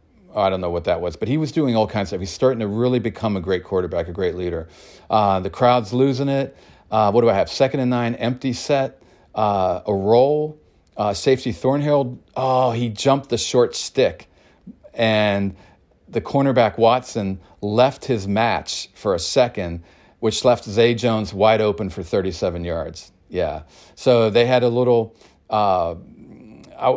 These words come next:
it wasn't a package play, but it was a roll, and, and it was just a little, uh, great job by Lawrence pumping to the short. Guys jumped up, hit the behind him. Jones, thirty-seven yards.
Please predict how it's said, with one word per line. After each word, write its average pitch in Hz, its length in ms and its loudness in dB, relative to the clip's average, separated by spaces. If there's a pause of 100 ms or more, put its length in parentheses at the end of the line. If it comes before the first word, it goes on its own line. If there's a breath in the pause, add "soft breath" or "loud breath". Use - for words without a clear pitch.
it 113 80 -8
wasn't 135 280 2
a - 60 -4
package 127 360 -2
play, 113 120 2
but 107 100 2
it 104 80 -4
was 107 140 -2
a 110 60 4
roll, 123 420 6
and, 101 200 -4
and 101 140 -4
it 104 60 -2
was 101 120 -4
just 113 260 -4
a 117 40 0
little, 117 400 0 (320 soft breath)
uh, 104 220 0
great 120 380 0
job 117 220 4
by 104 140 4
Lawrence 110 640 0 (840 soft breath)
pumping 127 560 0
to 120 140 -2
the 98 100 -4
short. 127 500 0 (380 soft breath)
Guys 110 280 2
jumped 117 320 0
up, 139 320 2 (180)
hit - 260 0
the - 60 -8
behind 120 420 -2
him. 143 340 -6
Jones, 110 460 -2
thirty-seven 110 480 0
yards. 117 340 -2